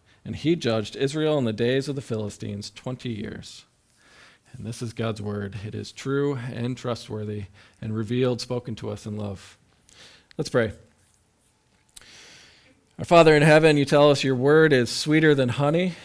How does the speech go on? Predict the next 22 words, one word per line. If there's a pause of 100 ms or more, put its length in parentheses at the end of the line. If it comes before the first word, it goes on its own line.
(160)
Uh,
it
is
perfect. (120)
It
revives
and
renews
and
refreshes
our
souls. (1160)
But
you
also
show
us
what
we're
like, (1160)
uh,
sinners.